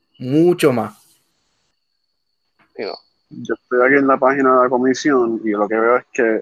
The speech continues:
Speaker 3: en la papeleta estatal, entiéndese la gu-, la, la,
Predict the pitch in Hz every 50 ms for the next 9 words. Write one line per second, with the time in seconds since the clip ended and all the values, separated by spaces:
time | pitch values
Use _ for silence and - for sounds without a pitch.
0 | - _ - 110 107 107 104 101 101 98 98 98 98 104 107 104 - 101 101 101
1 | 101 104 104 - 120 117 - - 123 127 - _ - - 120 113 127 123 117 110
2 | 107 104 104 101 - - 113 107 - 104 101 101 104 101 - - 110 110 110 113
3 | 113 113 107 - _ _ _ _ - 113 110 110 110 107 107 107 104 104 101 98
4 | 98